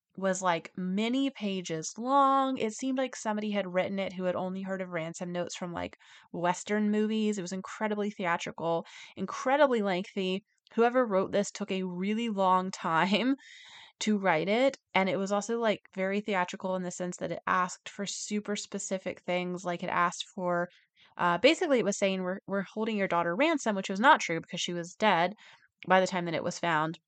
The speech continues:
asking for a really specific sum of money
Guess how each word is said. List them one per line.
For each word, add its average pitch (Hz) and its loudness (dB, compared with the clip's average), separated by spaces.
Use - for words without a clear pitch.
asking 214 4
for 214 -2
a 196 0
really 190 -2
specific 202 -6
sum 180 -2
of 170 -4
money 175 -4